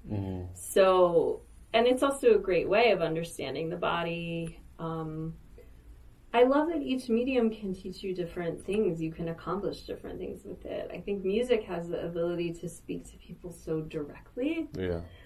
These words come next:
Speaker 2: Like, it's a real, like, when it, like, tugs at your heart, like, it's so
Speaker 1: I feel like it's like,
Speaker 2: instantaneous.
Speaker 1: yes, it's like an instant,
Speaker 2: Yeah.
Speaker 1: you know, like, you can be,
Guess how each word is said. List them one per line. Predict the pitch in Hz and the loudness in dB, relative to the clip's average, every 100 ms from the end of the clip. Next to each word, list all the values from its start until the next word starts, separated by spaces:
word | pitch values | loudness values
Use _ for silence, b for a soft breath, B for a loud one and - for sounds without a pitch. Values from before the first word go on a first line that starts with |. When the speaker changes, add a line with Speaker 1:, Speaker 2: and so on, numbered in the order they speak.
| b | b
Speaker 2:
Like, | - 202 | 4 4
it's | - 214 240 | 6 6 6
a | 214 | 4
real, | 196 240 269 220 | 4 4 6 8
like, | 185 165 180 | 6 4 2
when | 185 214 | 0 2
it, | 247 | 2
like, | 226 208 - | 0 -2 0
tugs | 220 220 | 0 2
at | 190 | 0
your | - 147 | 0 -4
heart, | - 226 214 | -2 2 2
like, | 170 170 | 0 -2
it's | 170 | -6
so | - - 220 240 | -8 -6 2 4
Speaker 1:
I | 185 185 | 6 4
feel | - - 117 | 2 10 12
like | 110 120 | 12 10
it's | 117 | 10
like, | 104 | 10
Speaker 2:
instantaneous. | 104 104 95 | 12 10 10
Speaker 1:
yes, | - | 6
it's | - | 4
like | 101 | 6
an | 98 98 | 6 6
instant, | 98 98 - 101 92 87 - - | 6 4 6 6 6 0 -8 2
Speaker 2:
Yeah. | 220 214 196 | 4 6 6
Speaker 1:
you | |
know, | 98 92 | 8 8
like, | 90 | 6
you | 90 | 4
can | 98 | 2
be, | 95 92 90 | 2 2 0